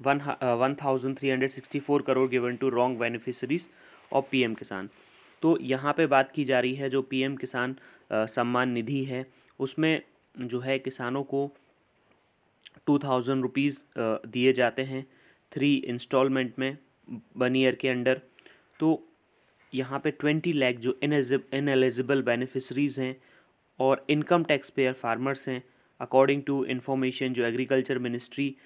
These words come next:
अ, को, ने प्रोवाइड की है आरटीआई रिक्वेस्ट में वेंकटेश नायक को, तो इलेवन करोड़ बे-, बे-, बेनिफिशरीज इसमें रजिस्टर्ड हैं। अब पंजाब में इस लिस्ट में जो है वो टॉप पे लोग हैं, ट्वेंटी थ्री परसेंट of those जो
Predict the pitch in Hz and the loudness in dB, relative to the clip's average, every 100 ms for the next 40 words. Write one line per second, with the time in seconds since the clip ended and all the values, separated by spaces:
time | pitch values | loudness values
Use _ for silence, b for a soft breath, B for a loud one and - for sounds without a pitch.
0 | b b - 113 110 113 131 - 120 120 | b b -4 0 0 2 0 0 -4 -2
1 | 123 120 120 117 127 135 139 135 123 117 | -2 -2 -2 2 2 2 -4 -2 -2 -2
2 | 123 127 131 123 123 123 - 127 123 b | 0 2 2 0 -4 -6 -6 -10 -10 b
3 | b b b b _ 120 117 131 131 131 | b b b b _ -4 -2 -2 2 0
4 | 131 120 120 - 135 131 - 165 - - | 0 -2 -2 0 -2 -2 -2 -2 -2 0
5 | 131 131 165 147 135 131 120 117 123 113 | 2 4 2 0 0 0 0 -4 -4 -4
6 | 107 107 113 120 131 127 139 123 120 139 | -4 -4 -4 -2 -4 -2 -2 -2 -4 -4
7 | 170 B B B 113 113 - 135 120 104 | -6 B B B -4 -4 -2 0 0 -2
8 | 90 b b - 135 - 127 127 147 156 | -12 b b -6 -4 0 0 4 4 4
9 | 139 143 143 - 131 - 135 131 139 135 | 2 -2 -2 -4 -4 -2 -2 -2 -4 -4
10 | 123 127 131 123 127 123 127 131 - 139 | -2 -2 -2 0 -2 2 0 2 0 2
11 | 127 123 135 135 131 B B - 131 135 | 2 0 -2 -8 -8 B B -6 -2 -2
12 | - 156 151 131 - 135 127 123 117 131 | 0 -2 0 -2 -2 -4 -2 -2 2 2
13 | 120 117 131 127 | 2 0 2 0